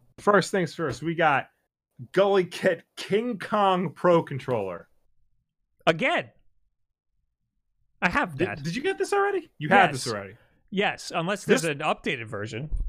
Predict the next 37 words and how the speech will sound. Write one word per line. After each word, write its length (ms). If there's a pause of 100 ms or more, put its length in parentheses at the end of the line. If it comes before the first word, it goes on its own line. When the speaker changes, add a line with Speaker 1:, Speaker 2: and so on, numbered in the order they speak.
(440)
Speaker 1:
I 140
don't, 180 (140)
I 80
don't 80
know, 160
'cause 160
this 200
looks 180
super 320
fancy, 580 (140)
at 80
least 240
on 100
the 80
box. 580 (320)
Speaker 2:
It, 200
it 100
looks 240
a 60
little 200
different. 440
It 140
looks 180
like 80
it 20
has 140
white 340
under 240
it. 160 (2250)
Speaker 1:
Oh, 140
it 60
comes 220
in 100
a 40
nice 360
plastic 380
shell. 320